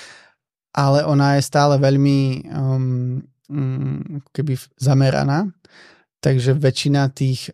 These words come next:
um, investorov nás nepoznali a nemali s nami skúsenosť. A, takže ja si myslím, že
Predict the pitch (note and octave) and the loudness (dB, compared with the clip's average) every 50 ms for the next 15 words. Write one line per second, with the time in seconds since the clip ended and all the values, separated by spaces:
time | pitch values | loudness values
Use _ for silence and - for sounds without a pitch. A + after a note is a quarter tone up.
0 | _ - C#3+ C3+ C3 C3 B2+ B2+ B2 B2 B2+ C3+ - - - D#3 C#3 C3 C3+ B2+ | _ -6 -4 -2 0 0 0 -2 -4 -4 -4 -6 -8 -6 0 2 2 2 2 0
1 | - - - C3 C#3+ D#3+ E3+ C#3+ C#3 - D#3+ D3 - F3+ F#3 F#3+ D3 - D#3 D#3 | -2 -2 -4 -2 -2 0 -2 -2 -2 -2 -4 -4 -4 -4 -2 -2 -2 -2 -4 -6
2 | - _ _ _ _ _ _ - B2+ B2+ C3 C3 C3+ C#3 D3+ D#3 D3 C3+ C3+ C3 | -8 _ _ _ _ _ _ -4 -2 0 0 2 2 2 2 2 2 2 0 0
3 | B2 B2 B2 - - - B2+ - - C3+ C3 D3+ F#3 - - - _ _ - - | -2 -2 -4 -6 -6 -8 -8 -6 -4 -4 -4 -4 -4 -6 -10 -16 _ _ -20 -20
4 | - - - - - - - - - - C3+ B2 A#2+ B2 A#2+ - C#3+ B2+ C3+ C#3+ | -20 -20 -20 -20 -20 -20 -20 -18 -6 0 0 0 2 0 -2 0 0 0 2 2
5 | C#3+ - - D3 C#3 - - D3 C3 C#3+ | 2 2 0 -2 -2 -2 -2 0 2 2